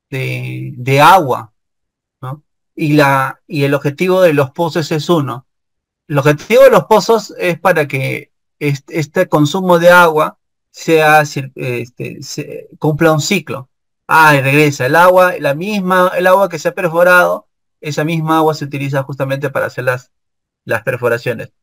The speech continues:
Esa es una de las funciones de los pozos. Otra de las funciones es justamente de que todos los detritus, toda la, el, el material molido también se quede ahí, ¿no? Esa es otra, otra de las funciones para los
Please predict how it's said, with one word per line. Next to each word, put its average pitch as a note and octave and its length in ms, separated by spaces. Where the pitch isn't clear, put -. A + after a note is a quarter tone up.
Esa D3+ 220
es C#3+ 80
una D#3+ 220
de D#3+ 60
las C3+ 120
funciones D3 420
de C3+ 100
los A#2+ 140
pozos. D3+ 420
Otra D#3 280
de D3 60
las C#3 100
funciones C3+ 440
es C#3 80
justamente C#3 500
de B2+ 160
que B2 100
todos D#3 240
los D3 120
detritus, D3 680
toda D3 320
la, B2+ 320
el, B2 460
el C3 160
material C#3 540
molido D#3+ 680
también C3+ 340
se C3+ 180
quede C#3+ 260
ahí, B2+ 340
¿no? A#2 280
Esa - 180
es - 60
otra, C3 420
otra C3 200
de C3 60
las B2+ 180
funciones B2 640
para A#2 280
los A2+ 180